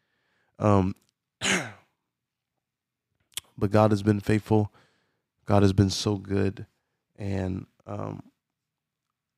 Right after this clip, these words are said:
I gave a lot of shout outs today. Brown Park Recreation Center. I don't know what it looks like now. Someone's gonna have to send me an update. Lafayette, Louisiana. I used to live in the Meadows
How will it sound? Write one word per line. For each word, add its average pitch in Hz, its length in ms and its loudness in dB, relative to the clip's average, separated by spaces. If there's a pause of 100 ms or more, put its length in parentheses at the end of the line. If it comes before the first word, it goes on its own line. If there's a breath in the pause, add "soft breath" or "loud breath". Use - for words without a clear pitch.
(560)
I 101 40 -20
gave 104 160 2
a 101 40 6
lot 101 220 6
of 90 80 0
shout 101 240 2
outs 95 260 0
today. 92 480 -4 (2500)
Brown 104 320 4
Park 98 500 0
Recreation 104 540 -4
Center. 98 280 -2
I 98 100 2
don't 101 120 2
know 98 120 0
what 98 120 2
it 95 60 -2
looks 98 280 -2
like 95 200 0
now. 92 320 -4
Someone's 98 340 -4
gonna 98 160 -2
have 98 120 -2
to 95 100 -8
send 98 240 2
me 95 80 2
an 92 80 0
update. 92 400 -4 (800)
Lafayette, 98 420 -2
Louisiana. 92 640 -2 (1800)
I 107 60 -2
used 107 200 2
to 110 60 4
live 101 220 6
in 98 100 0
the 95 60 0
Meadows 95 720 2